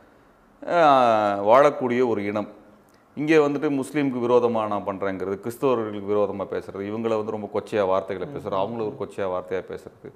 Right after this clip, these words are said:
Speaker 1: அப்புறம் இது போட்டா கருப்புன்னா அது தப்பா இருக்குன்னு சொல்லி, இந்த மாதிரி தமிழர்களுக்கு விரோதமான ஒரு பண்பு கொண்ட ஒரு காட்டுமிராண்டி கூட்டமாக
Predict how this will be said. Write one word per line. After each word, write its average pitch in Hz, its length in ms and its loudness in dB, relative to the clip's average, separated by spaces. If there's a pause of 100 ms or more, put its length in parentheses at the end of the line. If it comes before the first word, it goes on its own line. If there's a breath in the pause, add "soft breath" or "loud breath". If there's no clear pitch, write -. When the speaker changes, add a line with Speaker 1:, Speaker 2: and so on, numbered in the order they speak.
Speaker 1:
அப்புறம் 170 260 4
இது 147 120 2
போட்டா 143 220 4
கருப்புன்னா 131 560 2
அது 113 160 0
தப்பா - 300 2
இருக்குன்னு 104 260 0
சொல்லி, 101 160 -6
இந்த 139 200 2
மாதிரி 151 400 0
தமிழர்களுக்கு 147 680 2
விரோதமான 131 640 2
ஒரு 139 80 -4
பண்பு 131 360 0
கொண்ட 107 280 -6
ஒரு 135 200 -6
காட்டுமிராண்டி 131 680 -2
கூட்டமாக 113 540 -6